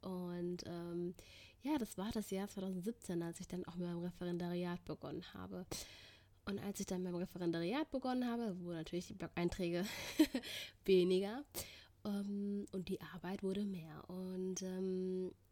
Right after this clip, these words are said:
ich hab gemerkt, ja, das ist so das, worauf ich die ganze Zeit hingearbeitet hab, ne? Also das,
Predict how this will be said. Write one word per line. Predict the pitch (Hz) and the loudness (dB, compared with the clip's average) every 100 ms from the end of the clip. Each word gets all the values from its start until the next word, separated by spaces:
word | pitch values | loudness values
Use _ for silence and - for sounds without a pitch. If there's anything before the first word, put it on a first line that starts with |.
| - - | -20 -14
ich | - | -10
hab | 262 - | -8 -4
gemerkt, | 220 208 220 233 - - - - - - - - | 0 0 -2 -4 -10 -12 -18 -20 -20 -20 -20 -10
ja, | 196 240 | -4 -2
das | 208 - | -2 -2
ist | 202 - | -4 0
so | 202 | 0
das, | 220 - | 0 0
worauf | 196 208 | -2 0
ich | - | -2
die | 190 | -4
ganze | 185 180 | -6 -4
Zeit | 180 | -4
hingearbeitet | 220 226 165 151 147 131 - | -4 -4 -4 -4 -6 -6 -6
hab, | 175 - | -8 -6
ne? | 202 240 | -4 -2
Also | 185 170 | -4 -4
das, | 175 - - - | -8 -8 -10 -12